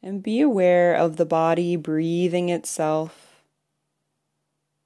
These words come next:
The gentle rise or fall of the abdomen during inhalation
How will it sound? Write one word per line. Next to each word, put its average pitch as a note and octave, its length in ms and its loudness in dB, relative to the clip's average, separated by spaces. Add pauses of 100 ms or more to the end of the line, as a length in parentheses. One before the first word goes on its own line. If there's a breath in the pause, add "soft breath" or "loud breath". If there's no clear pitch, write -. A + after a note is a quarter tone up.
(260)
The E3+ 60 -18
gentle D#3 460 -4
rise D#3+ 760 2
or E3+ 140 2
fall E3 520 2
of E3+ 120 0
the E3+ 160 2
abdomen D#3+ 720 -2
during D#3 340 -2
inhalation F3 1160 -4